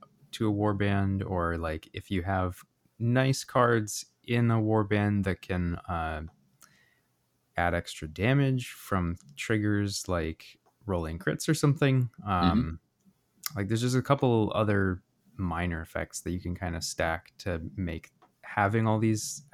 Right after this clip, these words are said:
Speaker 1: reaction attacks better.
Speaker 2: Mm.
Speaker 1: Um, I don't know that it's, like, required, but it's, you know, it's, it's gravy, and it's, you're never gonna be feeling too badly about having those extra bonuses.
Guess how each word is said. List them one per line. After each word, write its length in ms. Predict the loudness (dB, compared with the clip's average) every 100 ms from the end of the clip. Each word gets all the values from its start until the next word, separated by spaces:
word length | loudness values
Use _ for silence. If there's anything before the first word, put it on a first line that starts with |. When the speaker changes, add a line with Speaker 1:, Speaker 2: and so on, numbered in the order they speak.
| -10
Speaker 1:
reaction 520 | -2 2 2 0 -4
attacks 360 | -4 -2 -4 -4
better. 400 | 0 2 2 -2 _ _ _ -2
Speaker 2:
Mm. 260 | 2 2 0 -4
Speaker 1:
Um, 540 | -2 0 -2 -2 -6 -8 _ _ _ _ _ _ _ _ _ _ _ _ _ -8
I 60 | 0
don't 140 | 2
know 140 | 2 2
that 120 | 0
it's, 280 | -2 -4 -6
like, 260 | -6 -8
required, 500 | -10 0 2 2 0
but 100 | 0 -2
it's, 280 | -4 -12 -8
you 80 | -4
know, 200 | -2 -4 -8 _ _ -18
it's, 380 | -14 -10 -10 -12 _ _
it's 140 | -14 -8
gravy, 440 | -2 0 2 2
and 100 | 0
it's, 420 | -2 -6 -8 -10 -8
you're 140 | -4
never 240 | -2 -2 -4
gonna 200 | -4 -4
be 380 | -2 -2 -2 -4
feeling 420 | -10 -6 -4 -4 -4
too 200 | -4 -2
badly 380 | -2 -2 -4
about 260 | -6 -6 -6
having 360 | -4 -4 -4 -6
those 200 | -6 -8
extra 320 | -10 -12 -10
bonuses. 680 | -8 -6 -8 -8 -8 -8